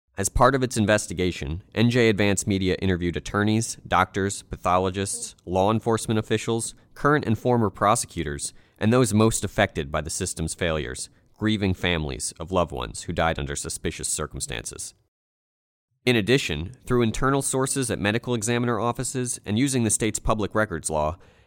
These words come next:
N J Advance Media obtained and examined hundreds of pages of state and county documents, court files,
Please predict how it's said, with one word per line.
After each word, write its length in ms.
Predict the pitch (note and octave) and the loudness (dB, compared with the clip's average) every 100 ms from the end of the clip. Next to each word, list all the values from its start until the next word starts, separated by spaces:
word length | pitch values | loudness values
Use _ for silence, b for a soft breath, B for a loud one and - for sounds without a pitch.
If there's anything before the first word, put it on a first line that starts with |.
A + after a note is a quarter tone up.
| b A#2 | b 0
N 100 | C3 | 2
J 220 | C3+ B2 | 2 2
Advance 400 | G2 G#2+ G#2 - | 2 0 0 0
Media 280 | G#2 G2+ - | 0 0 -2
obtained 420 | F#2 - A2+ A2 | -4 -2 0 2
and 80 | G#2 | 0
examined 420 | G2 F#2+ F#2+ F#2+ | 0 0 0 0
hundreds 520 | - C3 B2+ B2+ A2+ | -2 -2 0 -2 -4
of 100 | G#2+ | 0
pages 480 | - A2+ F2 D2 C#2 | 2 2 0 -6 -8
of 160 | C2 - | -10 -6
state 300 | - A2 G#2+ | 0 0 0
and 120 | G#2 | -2
county 240 | G#2+ G#2 | 0 0
documents, 680 | F2+ F#2+ G2+ G#2 G2+ G#2 - | 2 2 2 0 -2 -2 -8
court 340 | - - G#2+ - | -6 -2 -2 2
files, 560 | G#2 G2 G2+ G2+ - | 4 4 2 -2 -10